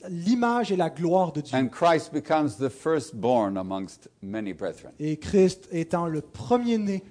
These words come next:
Speaker 1: de beaucoup de frères.
Speaker 2: This Lord, this Christ, so song-, strong to save, is none other but Jesus.
Speaker 1: Et ce Christ, ce Sauveur tout-puissant, n'est nul autre que Jésus.
Speaker 2: A Jewish name.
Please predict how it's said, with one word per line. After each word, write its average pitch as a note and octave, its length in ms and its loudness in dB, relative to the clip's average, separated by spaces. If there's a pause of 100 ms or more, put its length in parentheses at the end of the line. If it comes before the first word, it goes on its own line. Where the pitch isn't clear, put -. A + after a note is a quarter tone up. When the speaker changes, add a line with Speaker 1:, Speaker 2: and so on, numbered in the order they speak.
(200)
Speaker 1:
de D3 80 -4
beaucoup D3+ 300 -6
de - 40 -14
frères. G#2+ 380 -16 (120)
Speaker 2:
This G#3+ 460 4
Lord, F3+ 460 8
this A#3+ 200 4
Christ, G#3 420 2
so F#3 180 4
song-, C4 640 0
strong C4+ 400 4
to C#4 160 -2
save, F3+ 400 2
is D3+ 180 -4
none G3 300 2
other E3 300 6
but C#3+ 340 4 (200)
Jesus. - 840 -2
Speaker 1:
Et G3 160 2
ce G3 300 0
Christ, - 640 -2 (180)
ce G3+ 300 -2
Sauveur C#4+ 760 2
tout-puissant, B3+ 640 0
n'est F#3 340 2
nul G#3 240 0
autre A3 320 -2 (100)
que D3+ 120 -10
Jésus. C3+ 420 -10 (380)
Speaker 2:
A C3 80 -2
Jewish F#3+ 400 6
name. E2 220 -2